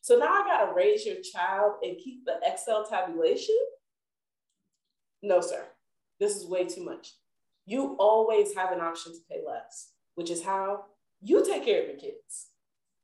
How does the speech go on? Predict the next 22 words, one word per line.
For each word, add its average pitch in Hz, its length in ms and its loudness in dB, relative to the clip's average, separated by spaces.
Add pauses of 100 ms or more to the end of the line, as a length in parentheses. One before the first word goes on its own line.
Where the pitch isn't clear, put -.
(800)
Okay, 226 380 4
so - 200 2
then 208 200 0
men 220 180 2
talking 202 260 -4
about, 180 360 -4
"Oh, 185 180 0
I 180 340 -4
gotta 185 300 -2
stay 185 440 -6
here, 180 280 0
I 180 160 0
need 175 140 -4
to 165 160 -16
work 175 240 -4
over 175 200 -2
here, 170 280 -14
blah, 170 160 -4
blah, 165 160 -6
blah, 165 140 -6
blah, 160 140 -12
blah." 170 320 -2